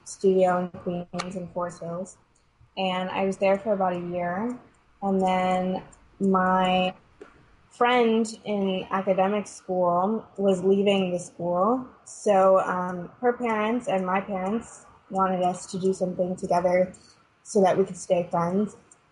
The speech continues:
And, um, so we auditioned for, um, Dance Theater of Harlem together. And when we auditioned, I got into their pre-professional program, and she got into their, like, Saturday,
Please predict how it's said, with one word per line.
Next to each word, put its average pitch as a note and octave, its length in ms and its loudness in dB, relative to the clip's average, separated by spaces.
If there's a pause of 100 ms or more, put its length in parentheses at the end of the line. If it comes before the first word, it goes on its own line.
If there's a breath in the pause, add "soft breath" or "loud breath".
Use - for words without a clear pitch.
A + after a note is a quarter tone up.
(460)
And, F#3 280 2
um, F3+ 540 0 (160)
so G3 240 0
we G3 100 6
auditioned G3+ 680 0
for, F#3 360 4
um, F3+ 440 -4
Dance F#3 260 -2
Theater F#3+ 240 0
of F#3+ 80 -4
Harlem G3 580 -2
together. C#4 480 2 (1500)
And F#3+ 380 4
when G3 160 2
we G3+ 60 2
auditioned, A3+ 580 0 (120)
I F#3+ 540 2
got F#3+ 200 0
into F#3+ 260 -2
their F3+ 240 2
pre-professional G3 720 -4 (140)
program, F#3 560 0 (120)
and F3+ 420 -2
she - 280 -2
got F#3+ 260 2
into F3+ 640 -4 (300)
their, F3 460 2
like, F#3 200 0
Saturday, F3+ 760 0